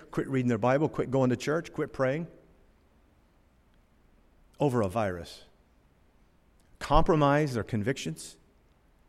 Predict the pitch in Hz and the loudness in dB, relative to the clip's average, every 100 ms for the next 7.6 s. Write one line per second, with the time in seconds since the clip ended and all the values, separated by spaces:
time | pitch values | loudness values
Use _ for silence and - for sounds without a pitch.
0 | _ _ - 104 104 117 - - 143 151 | _ _ -14 -6 -2 0 -2 -4 -2 -2
1 | 131 110 101 95 107 95 98 78 - - | 0 0 -2 -4 -6 -6 -8 -8 -6 0
2 | 165 170 190 170 - 120 107 113 104 95 | 0 2 -2 -2 -2 -4 -4 -4 -6 -6
3 | 107 113 107 107 98 98 92 82 - _ | -6 -4 -4 -6 -6 -8 -10 -12 -18 _
4 | _ _ _ _ _ _ _ _ _ _ | _ _ _ _ _ _ _ _ _ _
5 | _ _ _ 120 147 190 208 190 - - | _ _ _ -4 -2 -2 -2 -2 -4 -10
6 | 104 117 151 220 233 147 104 - 107 104 | -6 -2 2 4 4 2 0 -4 -6 -4
7 | 101 98 - 82 92 | -6 -8 -12 -14 -16